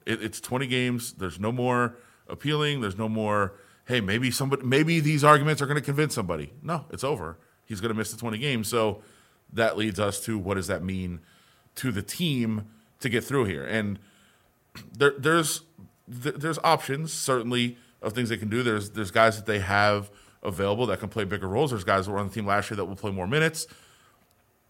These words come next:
It also opens the door to maybe they go outside the organization and maybe try to make things happen.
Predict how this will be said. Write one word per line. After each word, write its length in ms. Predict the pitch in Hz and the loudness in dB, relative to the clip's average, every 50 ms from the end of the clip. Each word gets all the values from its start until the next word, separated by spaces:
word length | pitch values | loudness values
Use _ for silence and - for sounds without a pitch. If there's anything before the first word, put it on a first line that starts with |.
| _ _ _ - | _ _ _ -2
It 120 | - 113 | 2 4
also 340 | 131 151 151 - 160 156 135 | 6 6 6 6 4 4 6
opens 260 | 139 139 151 151 135 | 4 2 0 -2 -4
the 80 | 139 131 | -2 -2
door 220 | 127 131 143 151 | 0 2 2 2
to 460 | 143 - 135 135 139 139 139 135 139 143 - - _ _ _ _ _ _ _ _ _ _ _ _ _ _ _ _ _ _ _ - - | 0 0 -2 -2 -2 -2 -2 -2 -4 -6 -10 -18 _ _ _ _ _ _ _ _ _ _ _ _ _ _ _ _ _ _ _ -14 -8
maybe 240 | 98 98 98 101 107 | -4 -4 -2 0 0
they 100 | 117 107 | 0 2
go 140 | 113 117 | 6 6
outside 360 | 120 127 127 135 131 160 196 208 | 6 6 6 6 4 4 4 4
the 80 | 214 | 2
organization 600 | 175 151 131 120 110 98 110 98 90 - - 90 | 2 2 2 0 0 0 0 -2 -2 -4 -6 -8
and 100 | 87 87 | -6 -4
maybe 240 | 90 95 98 104 107 | -4 -2 -2 -4 -4
try 160 | 101 - 117 107 | -2 0 0 0
to 60 | 110 | 2
make 180 | 117 120 120 | 0 0 0
things 220 | 120 135 131 123 - | -2 -4 -6 -4 -2
happen. 380 | 147 175 214 196 131 95 73 | -2 -2 -2 -2 -4 -6 -6